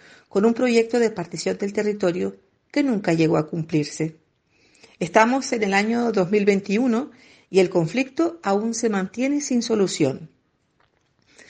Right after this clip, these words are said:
Hace unos pocos días, el secretario general de la onu lanzó un mensaje instando a las partes implicadas al cumplimiento de las resoluciones de la propia onu y pidiéndoles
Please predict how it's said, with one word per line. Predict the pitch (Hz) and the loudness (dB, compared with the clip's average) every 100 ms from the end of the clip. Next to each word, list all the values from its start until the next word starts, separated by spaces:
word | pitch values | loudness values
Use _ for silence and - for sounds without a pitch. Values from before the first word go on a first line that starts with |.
| - - | -20 -10
Hace | - 240 294 | -2 4 6
unos | 294 | 4
pocos | 285 - 233 | 2 2 2
días, | 214 185 196 | 2 2 2
el | 226 | 0
secretario | 220 175 170 175 196 208 | 0 0 0 0 0 -2
general | 196 190 180 | -2 -2 -2
de | 175 151 | -2 -2
la | 151 | 2
onu | 233 214 208 233 - - - | 2 2 -2 -6 -18 -18 -2
lanzó | 208 208 302 | -2 2 4
un | 311 | 4
mensaje | 285 226 220 262 254 277 269 - | 4 0 0 -2 -2 -6 -8 -8
instando | 220 185 - 254 302 294 233 | -6 -6 -2 -2 0 2 4
a | 196 | 4
las | 180 | 0
partes | - 214 233 - 240 | -4 -4 -4 -6 -6
implicadas | 269 269 247 202 175 170 175 - | -6 -4 -4 0 2 0 -2 -6
al | 190 | -8
cumplimiento | - 202 208 196 202 214 | -4 -4 0 0 0 0
de | 233 | 0
las | 220 208 | 0 -2
resoluciones | 202 196 185 196 196 202 | -4 -2 -2 -2 -2 0
de | |
la | 180 151 | 0 0
propia | 190 196 170 135 | 0 2 2 4
onu | 185 226 170 214 - - - - - | 4 2 0 -6 -14 -20 -20 -20 -12
y | 196 | 0
pidiéndoles | 196 202 208 226 226 233 | 4 4 6 4 2 0